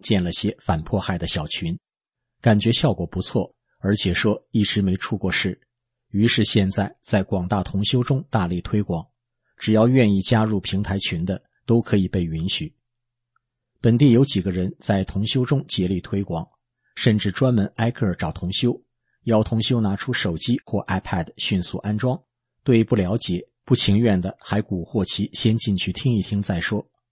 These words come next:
像在完成某种任务。有协调人制止，还在大街上不顾影响的和协调人吵闹，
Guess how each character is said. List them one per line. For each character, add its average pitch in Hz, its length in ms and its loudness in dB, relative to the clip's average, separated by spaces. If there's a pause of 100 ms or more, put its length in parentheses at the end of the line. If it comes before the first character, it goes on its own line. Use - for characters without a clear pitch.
(360)
像 101 240 2
在 98 120 0
完 95 180 0
成 95 180 -2
某 95 160 0
种 87 180 -6
任 107 220 0
务。 80 220 -8 (1120)
有 107 240 4
协 120 160 4
调 110 160 -2
人 98 180 -2
制 101 200 0
止， - 280 -6 (360)
还 107 160 -2
在 120 160 0
大 104 180 2
街 123 220 2
上 101 200 -2
不 113 120 -2
顾 113 180 2
影 95 220 2
响 82 200 -4
的 82 200 -4
和 - 160 -4
协 - 180 0
调 98 160 0
人 87 180 -2
吵 78 240 -8
闹， 87 240 -6